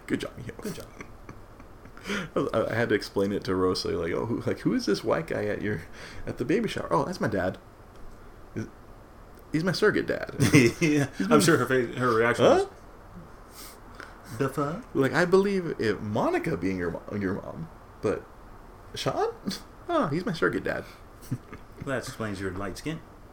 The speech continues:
Speaker 1: Yeah, I'm pale as fuck. <laughs>
Speaker 2: Except, of course, except for, you know, that one lady who thought you were black, and the one lady who thought you were white.
Speaker 1: Wait, I don't remember the lady who thought I was black. Was this at Rosemead?
Speaker 2: This, no,
Speaker 1: Or
Speaker 2: this
Speaker 1: was
Speaker 2: was
Speaker 1: it
Speaker 2: at
Speaker 1: Montebello?
Speaker 2: ten ten.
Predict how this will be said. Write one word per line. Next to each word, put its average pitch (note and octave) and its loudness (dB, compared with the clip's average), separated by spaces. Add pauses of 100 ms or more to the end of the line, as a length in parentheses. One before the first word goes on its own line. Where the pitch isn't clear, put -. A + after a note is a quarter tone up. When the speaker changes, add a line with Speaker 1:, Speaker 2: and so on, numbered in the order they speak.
(520)
Speaker 1:
Yeah, C4+ -4
I'm - -12
pale - -4
as - -6
fuck. - -6 (760)
<laughs> - -10
Speaker 2:
Except, A2 -4
of D#2+ -12
course, G2+ -2
except F#2+ -6
for, E2+ -6
you F2+ -8
know, F2+ -8
that F2+ -8
one G#2+ -2
lady F#2+ -4
who F2+ -8
thought F2+ -6
you E2+ -10
were D#2+ -8
black, F#2 -4 (920)
and G#2 -2
the F#2 -4
one A2 0
lady G2+ 0
who G2 -4
thought F#2+ -2
you G2 -6
were F2+ -4
white. F#2 -4 (1300)
Speaker 1:
Wait, G#2+ 4 (100)
I C3 4
don't D3+ 6
remember C3 4
the A2 0
lady G#2+ 6
who F3 2
thought G#2+ 4
I G#2+ 6
was G2+ 4
black. F#2+ 2
Was G#2+ 2
this C3 2
at E3 8
Rosemead? B2 6
Speaker 2:
This, B2+ -2
no, C#3 0
Speaker 1:
Or A#2 0
Speaker 2:
this D3 2
Speaker 1:
was C3+ 8
Speaker 2:
was B2+ 6
Speaker 1:
it C#3+ 10
Speaker 2:
at B2+ 8
Speaker 1:
Montebello? C3 8
Speaker 2:
ten A#3+ 2
ten. - -10